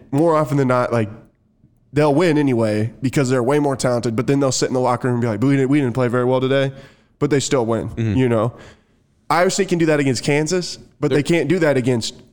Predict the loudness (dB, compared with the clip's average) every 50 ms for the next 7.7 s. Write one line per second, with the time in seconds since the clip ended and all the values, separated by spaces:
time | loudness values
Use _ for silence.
0 | -4 0 2 2 2 2 0 -2 -4 -8 -8 -2 0 0 2 2 0 0 -2 -2
1 | 0 0 0 2 2 2 0 -2 -2 -2 -4 -2 0 0 0 0 0 -2 -2 -2
2 | -2 -2 0 0 -2 -2 0 0 0 0 2 0 -2 -2 -2 -2 -2 -2 -4 -2
3 | -2 0 0 2 0 -2 -2 -6 -12 -18 -18 -20 -16 -8 -4 0 2 2 2 2
4 | 2 2 2 2 0 0 0 -2 0 0 0 2 2 0 0 -2 -2 -2 -2 -2
5 | 0 0 0 0 0 0 0 0 0 0 2 2 0 0 0 0 0 0 0 0
6 | 0 0 0 0 0 0 -2 -6 -12 -20 -20 _ _ _ _ -4 -4 -2 0 0
7 | 0 0 0 0 0 0 0 0 -2 -2 -2 -2 -2 -4